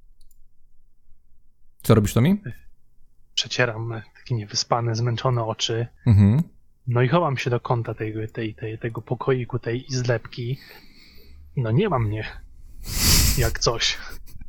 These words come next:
Speaker 1: Test skradania się.
Speaker 2: Już.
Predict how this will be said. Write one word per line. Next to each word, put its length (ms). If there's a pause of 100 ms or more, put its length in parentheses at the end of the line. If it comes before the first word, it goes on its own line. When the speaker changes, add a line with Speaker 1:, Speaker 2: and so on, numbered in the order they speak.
(680)
Speaker 1:
Test 220
skradania 420
się. 200 (1600)
Speaker 2:
Już. 1080